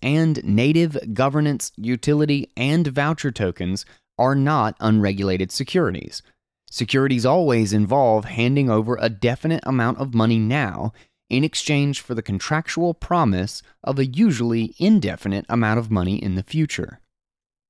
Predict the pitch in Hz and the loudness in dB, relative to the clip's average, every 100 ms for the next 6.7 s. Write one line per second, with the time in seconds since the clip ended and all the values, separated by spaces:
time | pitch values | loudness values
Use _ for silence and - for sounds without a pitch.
0 | _ _ _ 151 - - 160 170 175 - | _ _ _ -4 -4 -4 0 2 2 2
1 | 123 117 - - - 143 139 131 135 113 | 0 0 -4 -10 -6 -2 0 0 -4 0
2 | 120 131 95 76 - _ _ _ _ _ | 2 2 -2 -8 -10 _ _ _ _ _
3 | _ 127 151 143 - 165 170 160 151 - | _ -2 -2 -2 -2 -2 0 0 0 -4
4 | - 190 175 151 127 113 - - 185 165 | -4 0 2 2 0 -2 -4 -2 0 0
5 | 165 151 - 170 139 92 - 107 - 147 | -2 -4 -2 0 0 0 -4 -6 -2 0
6 | 131 120 113 143 110 90 | 0 -2 -2 -4 -2 -4